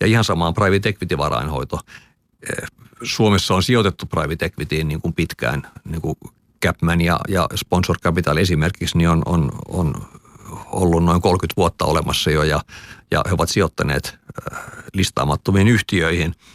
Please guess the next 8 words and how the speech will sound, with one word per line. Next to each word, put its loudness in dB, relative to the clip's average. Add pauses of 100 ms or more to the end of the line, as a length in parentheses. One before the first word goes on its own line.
(440)
Mutta 2
se, 4
että 0
ammattimaiset 2
sijoittajat -2 (1200)
antaa 0
ulkopuolisen 0
varainhoitajalle 0